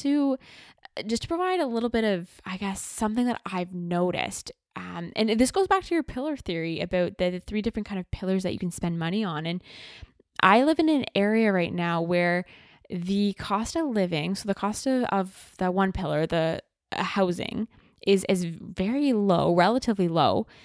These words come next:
but the incomes made by the individuals here are very high, just due, due to the industries that, that exist here. So it's this very unique dynamic I haven't seen anywhere else. But the thing is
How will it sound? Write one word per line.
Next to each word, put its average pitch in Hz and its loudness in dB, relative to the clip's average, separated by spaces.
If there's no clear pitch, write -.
but 196 4
the - -2
incomes 262 0
made 196 4
by 170 2
the 170 -2
individuals 175 -2
here 226 0
are 175 0
very 170 0
high, - -4
just 214 0
due, 269 6
due 226 2
to 240 0
the 247 2
industries 180 -2
that, 160 -6
that 170 -2
exist 180 -2
here. - -4
So - -2
it's - 0
this 214 2
very 285 2
unique 233 4
dynamic 196 4
I 180 4
haven't 214 0
seen 339 -2
anywhere 220 2
else. 233 0
But 214 4
the 220 4
thing 302 0
is 226 4